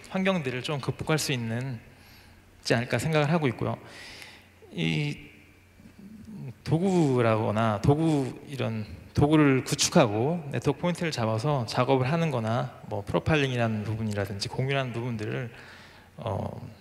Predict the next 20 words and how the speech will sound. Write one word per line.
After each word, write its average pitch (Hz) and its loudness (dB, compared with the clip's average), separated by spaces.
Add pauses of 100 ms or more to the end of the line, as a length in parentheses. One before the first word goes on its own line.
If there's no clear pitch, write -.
(320)
만약에 120 0
도움이 151 8
필요하다면 143 0 (360)
이제 117 -14
키사에서 120 -2 (1200)
여러 131 4
방면으로 120 -4 (480)
최대한 147 -2
가능한 123 -10
부분에서 107 -2
여러 113 4 (480)
채널로 139 4 (240)
이제 101 -6
도와줄 123 0
수 - 2
있기 117 -4
때문에, 120 -2
어, 110 -6 (220)
컨택을 180 4
하시면 151 0